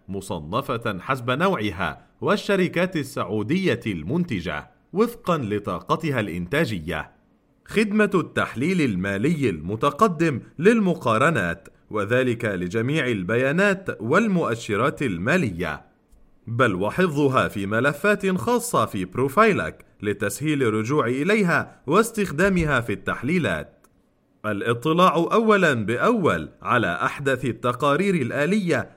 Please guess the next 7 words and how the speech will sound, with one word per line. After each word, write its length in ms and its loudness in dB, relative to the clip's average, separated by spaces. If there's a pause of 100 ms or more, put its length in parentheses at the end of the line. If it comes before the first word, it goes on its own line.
للنتائج 840 2
المالية 720 0
للشركات 760 0
والقطاعات 1000 0
والسوق. 840 -2 (460)
خدمة 480 2
الصناديق، 880 0